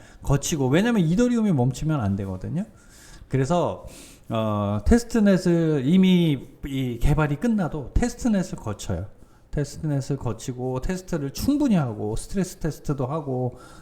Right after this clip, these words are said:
모든 테스트가 완벽하게 끝나면 그때 업그레이드를 합니다. 그러니까 업그레이드를, 업그레이드 날짜가 딱 정해졌다. 이거는 이더리움의 모든 업그레이드가 완료됐다.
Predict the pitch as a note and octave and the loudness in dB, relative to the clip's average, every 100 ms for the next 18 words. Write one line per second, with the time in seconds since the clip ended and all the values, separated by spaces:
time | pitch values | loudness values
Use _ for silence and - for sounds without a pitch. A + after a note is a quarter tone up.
0 | - A#2+ E3 A#3 G#3+ A#3+ - - G3+ F#3 | -6 0 2 2 2 0 -2 -6 -2 0
1 | G#2+ C#3+ F#3 F#3 E3+ D#3 A3 G3 D#3+ G3 | 0 -2 -2 -2 -2 0 0 2 4 2
2 | G2+ - - F3 - C4+ C#3+ - C#3+ B2+ | 0 -4 -2 0 4 4 4 2 2 4
3 | A#2 A2+ D3+ D#3 F2 E2+ - - - - | 4 4 4 2 -2 -8 -12 -20 -14 -10
4 | - - - D#3 C#3+ C#3+ C3 D3 - B3 | -10 -10 4 6 6 4 6 6 6 4
5 | A#3+ G3+ G#3 G3 G3 D3+ A#2 - - - | 4 4 4 6 6 4 2 -6 -18 -20
6 | - - - - - C#3 - B3 A#3 G3+ | -20 -20 -20 -18 6 8 8 6 6 6
7 | C3 C3 E3 D#3 D3+ - - F3+ - D3 | 6 6 4 4 2 4 2 2 8 10
8 | D3+ C#3+ - A#2+ C3+ D#3 F3+ A#2+ - - | 10 6 4 6 8 8 8 6 2 -8
9 | - - D#3+ G#3 A#3 A3 G#3+ G#3 G3+ F3 | -18 4 8 10 10 10 8 8 6 6
10 | C#3 D#3+ F3+ F3+ A#2 - D3+ C3+ C3+ G#2+ | 8 8 8 6 6 4 4 4 4 4
11 | A2+ D#3+ E3+ D#3 A#2+ - A2 | 6 8 8 6 4 2 0